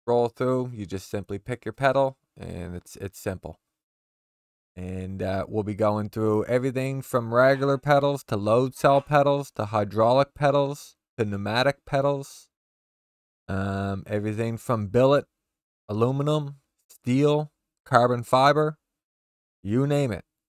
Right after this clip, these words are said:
Like I said, the price is gonna range all the way from a hundred all the way up to sixty-five hundred dollars. We're gonna go through each pedal one by one. You're more than welcome to follow along with us.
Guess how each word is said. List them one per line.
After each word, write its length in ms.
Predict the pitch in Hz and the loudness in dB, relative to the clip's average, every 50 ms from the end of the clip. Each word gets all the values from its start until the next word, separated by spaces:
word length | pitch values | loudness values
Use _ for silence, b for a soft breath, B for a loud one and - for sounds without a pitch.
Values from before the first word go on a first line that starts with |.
| _ _ | _ _
Like 120 | - 101 107 | -10 -6 -6
I 60 | 107 | -6
said, 260 | - - 131 120 104 | -2 0 0 0 0
the 60 | 101 | -4
price 280 | - - 113 110 110 - | -4 -2 -2 -2 -2 -4
is 80 | 107 104 | -6 -4
gonna 180 | 120 117 113 | -4 -4 -2
range 280 | 113 113 117 120 110 117 | -2 -2 -4 -2 0 2
all 100 | 117 117 | 2 4
the 80 | 117 | 4
way 140 | 117 117 120 | 4 2 2
from 180 | 117 - 120 113 | 0 -2 -4 -4
a 60 | 107 | -2
hundred 320 | 107 131 135 143 151 143 - | -2 0 0 0 0 -2 -2
all 180 | - 113 113 117 | 0 0 2 4
the 40 | 120 | 4
way 60 | 120 | 2
up 100 | 120 - | 2 0
to 80 | - | -4
sixty-five 640 | 113 - - 143 - - - 131 - 139 131 131 123 | -8 -8 -8 -8 -8 -8 -10 -4 0 2 2 2 0
hundred 200 | 135 131 131 120 | -2 -4 -2 -2
dollars. 640 | 123 131 139 147 156 160 165 165 - - - - _ _ _ _ _ _ _ _ _ _ _ _ _ _ _ _ _ _ _ | 0 2 2 4 2 2 0 -4 -8 -16 -20 -20 _ _ _ _ _ _ _ _ _ _ _ _ _ _ _ _ _ _ _
We're 80 | 98 101 | -6 -4
gonna 160 | 104 101 101 | -2 -2 0
go 180 | 104 113 113 113 | 2 2 2 2
through 280 | - - 127 127 127 - - | 2 0 0 0 -2 -2 -4
each 420 | 143 151 156 156 - - - - - - _ _ | -4 -4 -4 -4 -8 -12 -16 -16 -18 -20 _ _
pedal 320 | _ - 143 143 147 143 139 | _ 0 2 4 4 4 4
one 220 | 135 143 143 143 | 4 2 2 2
by 180 | 139 135 139 139 | 2 2 4 4
one. 440 | 131 135 143 160 170 170 175 175 - _ - | 2 0 0 -2 -2 -2 -4 -8 -14 _ -10
You're 140 | - 110 107 | -8 -6 -4
more 220 | 107 113 123 131 | 0 2 4 4
than 100 | 131 127 | 4 2
welcome 360 | 131 139 139 139 - 143 135 | 2 2 2 2 2 -2 -4
to 80 | 131 123 | -6 -4
follow 380 | - - 143 139 139 139 139 135 | 2 4 6 6 6 6 4 4
along 360 | 131 139 139 143 147 151 151 | 4 2 2 2 0 0 0
with 180 | 151 160 - | -2 0 0
us. 400 | - 170 180 - - - - - | 0 0 0 -2 -8 -16 -20 -20